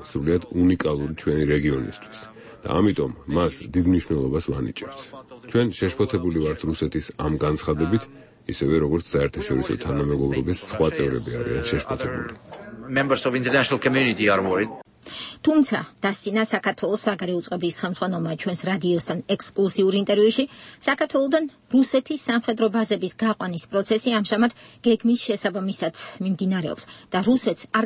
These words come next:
Speaker 3: გაუკეთებია რაიმე მინიშნება გეგმის შეცვლის საუბარზე. და ბოლოს, ძალიან მოკლედ, ანტისარაკეტო თავდაცვის ფარზე, რომლის განთავსებასაც შეერთებული შტატები გეგმავს აღმოსავლეთ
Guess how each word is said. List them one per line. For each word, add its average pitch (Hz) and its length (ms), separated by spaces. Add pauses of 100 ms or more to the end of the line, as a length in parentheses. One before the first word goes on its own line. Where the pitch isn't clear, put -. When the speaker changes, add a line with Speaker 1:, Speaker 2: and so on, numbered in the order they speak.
Speaker 3:
გაუკეთებია 190 680
რაიმე 185 320
მინიშნება 175 480 (320)
გეგმის 202 360 (200)
შეცვლის 220 560
საუბარზე. - 400 (300)
და 254 80
ბოლოს, 277 240
ძალიან 196 320
მოკლედ, 247 320 (480)
ანტისარაკეტო 262 720
თავდაცვის 226 560
ფარზე, 208 400
რომლის 190 320
განთავსებასაც 208 720
შეერთებული 185 560
შტატები 175 500
გეგმავს 220 360 (180)
აღმოსავლეთ 208 500